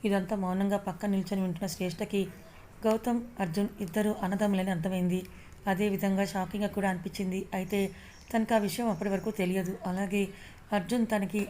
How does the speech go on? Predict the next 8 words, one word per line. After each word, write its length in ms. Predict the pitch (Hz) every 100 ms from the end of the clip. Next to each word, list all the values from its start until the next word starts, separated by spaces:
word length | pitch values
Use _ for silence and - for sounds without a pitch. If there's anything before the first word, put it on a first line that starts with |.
| 202
ఆ 40 |
విషయాన్ని 400 | 190 165 226 214
ఎందుకు 160 | 190 202 214
చెప్పలేదో 320 | 202 190 196
కూడా 300 | 196 190 190 - - - -
అర్థం 280 | 185 165 202
కాలేదు. 460 | 196 190 185 196 - - - - - - - -
"గౌతమ్ 400 | 208 302 196 214